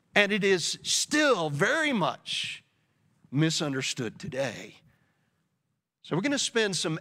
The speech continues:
extra time tonight on this important matter of the Old Testament law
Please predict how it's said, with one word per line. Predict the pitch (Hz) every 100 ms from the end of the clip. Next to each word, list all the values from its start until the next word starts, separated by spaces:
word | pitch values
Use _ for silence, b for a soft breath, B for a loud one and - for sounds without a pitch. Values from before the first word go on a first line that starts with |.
| -
extra | 214 226 - 202
time | 156 233 220 185 151
tonight | 147 170 180 175 151 151
on | 160 156
this | 170 156 -
important | 143 - 196 233 226
matter | 185 160 147 147 - B B
of | 160 160
the | 151
Old | 156 190 269
Testament | - 220 - 220 180 170
law | 180 220 190 143 127